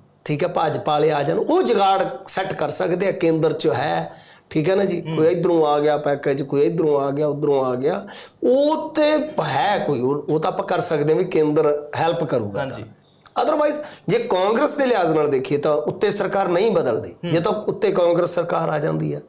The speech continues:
Speaker 2: ਆਹੋ, ਫਿਰ ਵੀ
Speaker 1: ਫਿਰ ਵੀ
Speaker 2: ਕੋਈ
Speaker 1: ਥੋੜ੍ਹਾ ਸੌਖਾ ਹੋ
Speaker 2: ਬਣ
Speaker 1: ਜਾਏਗਾ।
Speaker 2: ਸਕਦੇ ਆ ਜੀ।
Speaker 1: ਠੀਕ ਹੈ ਨਾ ਜੀ,
Speaker 2: ਹੂੰ।
Speaker 1: ਸੌਖਾ ਹੋ ਜਾਏਗਾ। ਪਰ ਜੇਕਰ ਮੰਨ ਲਓ ਇਹੀ ਹਾਲਤ ਰਹਿੰਦੀ ਹੈ ਕਿ ਕਾਂਗਰਸ ਆ ਜਾਂਦੀ ਆ ਤੇ ਕਾਂਗਰਸ ਕਹੇ ਕਿ ਅਸੀਂ ਬਈ ਸਾਰਾ ਕੁਝ ਠੀਕ ਕਰ ਦਿਆਂਗੇ, ਨਹੀਂ।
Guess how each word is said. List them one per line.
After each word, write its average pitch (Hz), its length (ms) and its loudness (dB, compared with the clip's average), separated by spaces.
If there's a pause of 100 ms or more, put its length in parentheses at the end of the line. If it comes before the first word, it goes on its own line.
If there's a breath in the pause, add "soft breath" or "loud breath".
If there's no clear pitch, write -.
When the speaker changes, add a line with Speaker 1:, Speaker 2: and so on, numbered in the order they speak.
(160)
Speaker 2:
ਆਹੋ, 135 100 -10
ਫਿਰ 160 260 -4
ਵੀ 165 100 0
Speaker 1:
ਫਿਰ 202 120 4
ਵੀ 208 60 4
Speaker 2:
ਕੋਈ 196 100 2
Speaker 1:
ਥੋੜ੍ਹਾ 175 240 2
ਸੌਖਾ 170 340 0
ਹੋ 165 60 2
Speaker 2:
ਬਣ 156 60 2
Speaker 1:
ਜਾਏਗਾ। 123 380 2
Speaker 2:
ਸਕਦੇ 120 360 -4
ਆ 120 40 0
ਜੀ। 120 40 -8
Speaker 1:
ਠੀਕ 202 240 0
ਹੈ 277 60 2
ਨਾ 285 80 2
ਜੀ, 214 240 0
Speaker 2:
ਹੂੰ। - 180 -16
Speaker 1:
ਸੌਖਾ 185 360 0
ਹੋ 151 80 2
ਜਾਏਗਾ। 117 340 -2 (340 loud breath)
ਪਰ 240 160 2
ਜੇਕਰ 175 680 0
ਮੰਨ 208 280 2
ਲਓ 151 460 0 (220)
ਇਹੀ 190 520 0 (220)
ਹਾਲਤ 151 360 0
ਰਹਿੰਦੀ 139 320 2
ਹੈ 135 60 0
ਕਿ 143 140 -6
ਕਾਂਗਰਸ 160 500 0
ਆ 143 60 0
ਜਾਂਦੀ 107 340 -8
ਆ - 40 -12 (380 soft breath)
ਤੇ 185 80 -2
ਕਾਂਗਰਸ 220 460 2
ਕਹੇ 269 300 0
ਕਿ 269 280 0 (360 loud breath)
ਅਸੀਂ 269 240 0
ਬਈ 226 600 2
ਸਾਰਾ 196 260 2
ਕੁਝ 196 160 -2
ਠੀਕ 143 220 -2
ਕਰ 131 140 -2
ਦਿਆਂਗੇ, 123 240 -2
ਨਹੀਂ। 95 280 -10